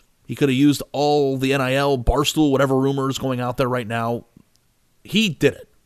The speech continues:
So if you found a way to do it, then you can do it at a bigger place. I think that's insane.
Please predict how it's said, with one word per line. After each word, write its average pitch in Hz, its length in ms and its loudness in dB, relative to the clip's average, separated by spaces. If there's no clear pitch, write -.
So 156 120 -2
if 147 60 -4
you 170 60 -2
found 254 280 0
a 196 40 2
way 156 240 4
to 131 120 2
do 147 220 2
it, 170 220 -2
then 127 200 -4
you 123 100 -2
can 120 180 -4
do 135 200 2
it 120 200 0
at 120 100 -4
a 107 60 -6
bigger 143 300 0
place. 143 400 0
I 120 100 -8
think 127 200 -6
that's 117 200 -4
insane. 95 400 -12